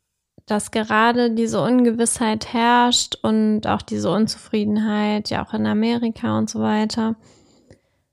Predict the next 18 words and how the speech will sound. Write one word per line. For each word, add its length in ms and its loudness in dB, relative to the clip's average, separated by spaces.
dass 300 0
vielleicht 760 0
dieses, 640 -2
diese 380 -2
Struktur, 460 0
die 160 -2
sich 200 -6
jetzt 180 -2
über 240 -2
viele 280 -2
Jahre 360 0
aufgebaut 760 0
hat, 280 -4
zu 120 -2
einem 180 2
Ende 440 4
gekommen 640 0
ist 440 -4